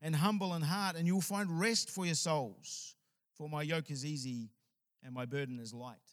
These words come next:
When we are striving in our own strength to win the battle because we say the victory needs to be now, then we'll get, uh,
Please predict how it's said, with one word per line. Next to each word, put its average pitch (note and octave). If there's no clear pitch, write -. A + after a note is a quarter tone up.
When G#3
we C4
are B3
striving G#3
in F#3
our F3
own F3+
strength -
to D#3+
win D3+
the C#3+
battle C#3
because C3+
we C3
say C#3+
the C3+
victory C3
needs B2
to A2+
be A2
now, A2+
then B2
we'll C3
get, A#2+
uh, B2+